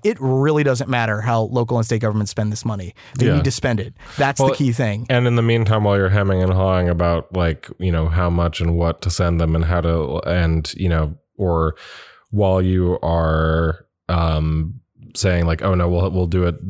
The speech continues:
Speaker 2: as a distributive mechanism, like, through states and not do, worry about doing anything to, like, make sure that that actually gets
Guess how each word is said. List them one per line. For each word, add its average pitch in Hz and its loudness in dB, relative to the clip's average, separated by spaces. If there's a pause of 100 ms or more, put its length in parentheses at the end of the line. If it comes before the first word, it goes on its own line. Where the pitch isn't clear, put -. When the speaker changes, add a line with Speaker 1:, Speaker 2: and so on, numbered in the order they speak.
Speaker 2:
as 87 0
a 87 0
distributive 87 -2
mechanism, 82 -2 (140)
like, 85 -4
through 87 -2 (120)
states 82 -2
and 85 0
not 82 0
do, 82 0 (160)
worry 98 0
about 82 0
doing 85 0
anything 85 0
to, 87 -2
like, 80 0
make 82 0
sure - -4
that 80 -2
that 80 0
actually 80 -2
gets 80 -2